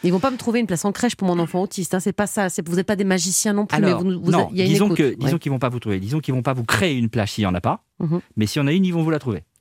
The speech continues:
Speaker 1: Ah oui.
Speaker 2: Voilà, c'est
Speaker 1: Ah,
Speaker 2: plutôt
Speaker 1: quand
Speaker 2: ça,
Speaker 1: même.
Speaker 2: hein.
Speaker 1: Mm.
Speaker 2: Donc, en fait, l'idée, c'est qu'il y a, il y a quand même, euh, des moyens qui sont mis sur le territoire. Le plan autisme, c'est quatre cent millions d'euros. Euh, donc, il y a, il y a, il y a, il y a, il y a beaucoup d'argent, il y a des classes. Il y a deux cent soixante-dix, euh, euh,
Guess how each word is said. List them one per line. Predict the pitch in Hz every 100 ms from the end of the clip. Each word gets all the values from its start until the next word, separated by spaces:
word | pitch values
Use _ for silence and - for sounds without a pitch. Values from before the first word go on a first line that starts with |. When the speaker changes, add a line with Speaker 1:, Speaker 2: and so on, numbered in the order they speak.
| _ -
Speaker 1:
Ah | 165
oui. | 170
Speaker 2:
Voilà, | 131 95 82 _
c'est | 120
Speaker 1:
Ah, |
Speaker 2:
plutôt | 110 -
Speaker 1:
quand | 247
Speaker 2:
ça, | 214
Speaker 1:
même. | 165
Speaker 2:
hein. | 185 - 202
Speaker 1:
Mm. | 185
Speaker 2:
Donc, | 117 110
en |
fait, | 110 156 -
l'idée, | 117 143
c'est | 165 131
qu'il | 110 98
y |
a, | 98
il | 101
y |
a | 98
quand | 127
même, | 139 127
euh, | 95 92
des | 87
moyens | 104 110 117 127
qui | 117
sont | 110 110
mis | 107
sur | 107
le | 95
territoire. | 92 90 160
Le | 208
plan | 113 107
autisme, | 98 - 120
c'est | 87
quatre | 104 -
cent | 113
millions | 104 107
d'euros. | 101 95 127 190 - - - _
Euh, | 104 92
donc, | 104 104
il | 104
y |
a, | 98
il |
y | 98
a, | 90
il |
y | 98
a, | 95
il | 95
y | 98
a, |
il | 95 98
y |
a |
beaucoup | 101 - 123
d'argent, | 92 95 117
il |
y | 110
a |
des | 90
classes. | - 127 -
Il |
y |
a | 95
deux | 104 147
cent | 143 156
soixante-dix, | - 120 123 117 110 131 127 101
euh, | 92 - - _ 90
euh, | 90 80